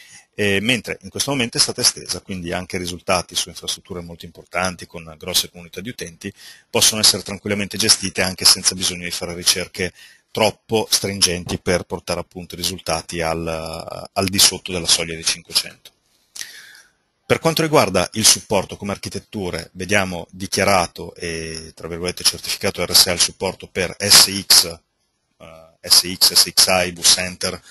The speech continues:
vSphere, ehm, parliamoci molto semplicemente, si mantiene il supporto per l'hypervisor core,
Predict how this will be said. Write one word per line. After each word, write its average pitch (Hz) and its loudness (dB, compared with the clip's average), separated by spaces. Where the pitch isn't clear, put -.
vSphere, 95 0
ehm, 82 -14
parliamoci 92 -2
molto 92 -18
semplicemente, 87 -2
si - 4
mantiene 98 0
il 90 -2
supporto - 0
per 92 -4
l'hypervisor 90 2
core, 87 0